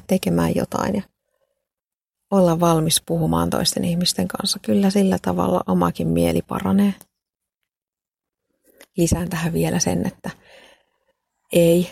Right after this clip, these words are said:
mulle todellakaan ei ole helppoa tällainen asia. Mun itsetunto oli niin pitkään alamäissä,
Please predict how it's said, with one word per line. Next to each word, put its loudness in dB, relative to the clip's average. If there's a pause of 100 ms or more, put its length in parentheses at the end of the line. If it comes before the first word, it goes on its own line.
(160)
mulle 4
todellakaan 0
ei 4
ole 2
helppoa 0
tällainen -2
asia. 2 (1300)
Mun 2
itsetunto 0
oli 2
niin 0
pitkään -6
alamäissä, 0